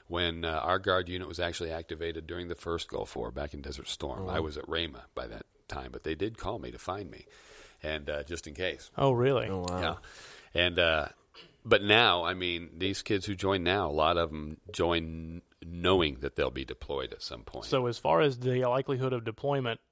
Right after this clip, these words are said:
Speaker 3: it's no different than joining the Navy or the Army or the Marines or anything like that?
Speaker 1: Exactly.
Speaker 3: Okay, 'cause I always assumed the National Guard was more for home-based kind of thing, disaster relief,
Speaker 1: Uh, well, there's
Speaker 3: and, and support and, and protection at home,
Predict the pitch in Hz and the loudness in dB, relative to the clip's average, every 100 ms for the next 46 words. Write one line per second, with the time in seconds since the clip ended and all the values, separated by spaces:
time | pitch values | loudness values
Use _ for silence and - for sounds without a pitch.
0 | - 139 139 131 127 131 123 120 117 120 | -8 -6 -4 -4 -4 -4 -6 -6 -4 -2
1 | 120 113 120 120 120 117 113 113 120 120 | -2 -2 -2 -2 -2 -2 -2 -2 0 0
2 | 120 120 113 110 117 117 117 113 117 117 | -2 -2 -4 -6 -6 -4 -4 -2 -2 -4
3 | 113 113 - 110 113 - 69 69 62 - | -4 -6 -6 -8 -8 -10 -8 -4 -4 -4
4 | - 120 117 - 135 196 175 143 123 120 | -6 -6 -6 -2 2 6 8 8 4 0
5 | 139 127 123 123 123 127 - 120 123 131 | 0 0 -2 -2 -2 -2 -2 -4 0 0
6 | 127 117 113 113 - - _ _ 131 131 | 0 -2 -4 -6 -16 -20 _ _ -2 0
7 | 120 120 135 143 123 113 104 - - 123 | 0 0 2 2 2 -2 -4 -6 -4 -2
8 | - 117 117 120 117 135 139 - 135 131 | -2 -4 -4 -4 0 2 2 2 -2 0
9 | 131 127 120 - - 135 131 123 - 160 | -2 -2 -6 -8 4 12 12 12 10 4
10 | - 160 165 170 - 147 139 139 135 123 | 6 6 10 8 8 2 2 0 -2 0
11 | 131 123 139 - 117 110 147 139 107 | -2 2 2 2 -2 2 4 4 4